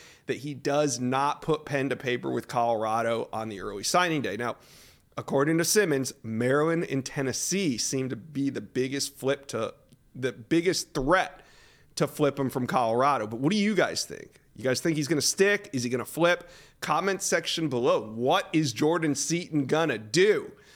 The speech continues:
There's another five-star we w-, gotta talk about that did not sign, and that's Dominic McKinley.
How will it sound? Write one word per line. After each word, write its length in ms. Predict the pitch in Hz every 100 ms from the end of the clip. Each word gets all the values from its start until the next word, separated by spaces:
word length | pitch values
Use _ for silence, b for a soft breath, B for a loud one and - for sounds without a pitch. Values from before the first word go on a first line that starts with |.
| B B -
There's 180 | 104
another 260 | 110 143 160
five-star 500 | - 98 98 - 92
we 60 | 104
w-, 180 | 107 -
gotta 220 | 127 104
talk 260 | 87 110 113
about 240 | 110 -
that 160 | 95 107
did 180 | 123 127
not 300 | 123 120 -
sign, 320 | - 120 120
and 100 | 117
that's 200 | 127 127
Dominic 580 | - 120 127 127 123 -
McKinley. 720 | 95 - 160 175 185 180